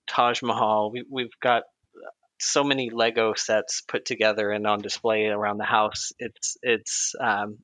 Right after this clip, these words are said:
it's humorous. Um, that's probably the biggest thing. Um, but we al-, I've also, I also found that we, we do some, uh, Larry has a, uh,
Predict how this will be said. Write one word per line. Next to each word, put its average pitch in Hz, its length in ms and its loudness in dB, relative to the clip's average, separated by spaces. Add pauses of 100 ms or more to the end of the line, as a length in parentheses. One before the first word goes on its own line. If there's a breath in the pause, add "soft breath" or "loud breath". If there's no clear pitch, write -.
it's - 160 -2
humorous. 113 640 0 (680 soft breath)
Um, 123 320 4
that's 151 180 0
probably 175 220 0
the 131 220 -6
biggest 131 400 -4
thing. 208 340 -6 (540)
Um, 123 300 -2 (240 soft breath)
but 180 160 0
we 196 80 2
al-, 202 120 2
I've 185 200 0
also, - 240 -4
I 160 140 4
also 202 200 -4
found 143 300 0
that 127 80 -4
we, 135 220 -4
we 147 120 -4
do 151 160 -8
some, 135 300 -4 (200)
uh, - 100 -8 (680)
Larry 151 280 2
has 131 300 0
a, 113 240 2
uh, 107 140 4